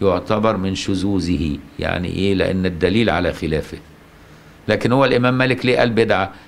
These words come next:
لأنه ما شافش أهل المدينة بيعملوها، فكان الإمام مالك يقدم عمل أهل المدينة على ما صح من خبر.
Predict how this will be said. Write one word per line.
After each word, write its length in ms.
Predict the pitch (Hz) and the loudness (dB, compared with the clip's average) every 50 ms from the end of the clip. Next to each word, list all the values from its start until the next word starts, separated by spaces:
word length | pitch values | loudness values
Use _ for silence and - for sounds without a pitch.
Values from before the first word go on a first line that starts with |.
| - - - | -20 -4 0
لأنه 300 | 104 101 113 123 123 120 | 2 2 2 2 0 0
ما 100 | 113 107 | 0 0
شافش 440 | 107 - - 151 151 - - - 113 | 0 0 0 0 0 -2 -4 -2 -2
أهل 400 | 107 - - 147 139 113 110 110 | -2 0 0 0 0 0 0 -2
المدينة 460 | 101 95 98 101 104 120 123 117 101 | 0 0 0 0 2 2 0 2 0
بيعملوها، 580 | 95 95 85 78 85 95 95 104 110 101 - - - - - - - - - - - - - - - - - - - - - - - - - - - - - - - - | 0 0 -2 0 0 2 2 4 4 2 0 -2 -10 -16 -20 -20 -20 -20 -20 -20 -20 -20 -20 -20 -20 -20 -20 -20 -20 -20 -20 -20 -20 -20 -20 -20 -20 -20 -20 -20 -6 2
فكان 320 | - 117 101 123 120 127 | 2 2 4 4 2 2
الإمام 380 | 120 113 110 120 127 127 127 131 | 2 2 2 2 2 0 2 2
مالك 280 | 135 139 139 127 131 | 2 2 0 0 0
يقدم 440 | 127 101 - - 139 135 120 117 113 | -2 -2 0 0 0 2 2 0 2
عمل 280 | 113 127 135 127 117 135 | 2 2 2 2 2 2
أهل 180 | 131 139 131 | 0 0 0
المدينة 460 | 123 117 117 117 117 123 139 147 143 143 | 0 0 0 0 2 4 4 4 4 2
على 360 | 135 - - 120 123 123 117 | 2 0 0 0 0 0 0
ما 140 | 120 117 117 | 0 0 -2
صح 340 | 113 - 127 - - - | 0 -2 -4 -4 -2 -6
من 120 | 101 107 92 | -6 -6 -4
خبر. 240 | - 101 80 71 | -4 -4 -4 -4